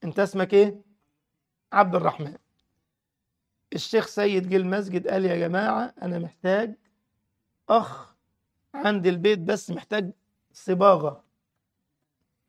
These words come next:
دهان يعني، ده بنسميه في مصر نقاش، يعني يدهن البيت".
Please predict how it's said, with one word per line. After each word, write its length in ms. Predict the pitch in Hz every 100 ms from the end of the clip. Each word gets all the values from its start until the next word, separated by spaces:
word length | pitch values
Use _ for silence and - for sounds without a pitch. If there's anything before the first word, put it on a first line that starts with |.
| _ -
دهان 380 | 185 180 185 160
يعني، 240 | 147 180 - _ _
ده 60 | 175
بنسميه 380 | 170 - 175 202
في 120 | 185
مصر 260 | 196 - 156 _ _ 180
نقاش، 760 | 175 - 202 160 - - - _ _ _ _ _ _ -
يعني 240 | - 170 185
يدهن 280 | 185 156 156
البيت". 420 | 151 160 156